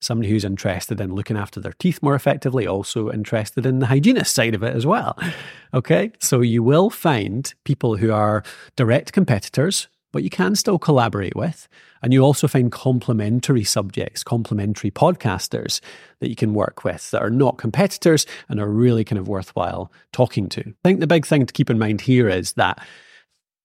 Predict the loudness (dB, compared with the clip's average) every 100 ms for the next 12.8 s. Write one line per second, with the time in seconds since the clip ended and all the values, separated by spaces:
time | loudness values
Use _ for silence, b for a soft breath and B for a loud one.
0 | _ 0 6 6 8 6 4 2 -2 -2
1 | 0 0 4 2 4 0 -2 -2 -6 -6
2 | -8 -6 -8 -6 -4 -4 -2 -4 0 0
3 | 0 -2 -6 -2 -2 -2 -4 -4 -6 -8
4 | -12 -6 0 2 0 -4 -4 -2 0 -2
5 | -6 -6 -6 -6 -4 -2 -4 -8 -4 2
6 | 2 2 2 4 4 2 2 2 2 -2
7 | 0 -2 0 2 2 0 -2 2 2 4
8 | 2 0 B B B B B 0 2 4
9 | 4 2 4 2 2 0 0 0 0 0
10 | -2 -4 -6 -4 -4 -6 -8 -6 -6 -6
11 | -6 -10 -2 2 4 2 2 2 4 2
12 | 0 -2 -2 -4 -4 -4 -4 -10